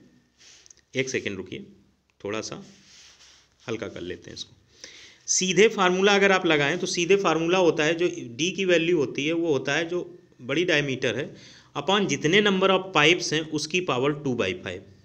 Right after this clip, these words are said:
तो आंसर हो जाएगा डी बटे चार की पावर टू by five। अब आप कहें नहीं हमें इसका सोर्स बताइए, तो सोर्स कुछ नहीं है, सोर्स सिंपल सा है कि जो हेड लॉस होता है पैरेलल में वो बराबर होता है। तो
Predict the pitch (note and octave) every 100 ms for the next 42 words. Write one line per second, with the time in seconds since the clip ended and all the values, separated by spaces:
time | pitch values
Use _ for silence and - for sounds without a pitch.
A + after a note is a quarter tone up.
0 | _ - D3 D3 E3 E3 E3 E3+ D3+ D#3
1 | D#3 D#3+ D#3 D#3 D3+ D#3 D#3 D#3 D#3+ D#3
2 | D3+ D3+ D3+ - - - - _ C3+ D3+
3 | D3+ D#3 E3 C#3+ D#3+ D3+ D3 D3+ D3 -
4 | D#3+ D#3 D#3 D3 C#3+ D3 D3 - - _
5 | F3 - F#3 G3 G3 G#3 G#3 F#3+ F3 F#3+
6 | F#3+ F#3 F#3 - E3 E3 F#3 F3+ C#3 E3+
7 | - - - - F3+ F3+ D3 D3 D#3 F3
8 | G#3 F3+ D#3 D3 C#3+ D3+ C#3+ C#3 D3 B2+
9 | D3+ D#3+ E3+ D3 C3 B2 G2 G2 F#2 -
10 | - - - -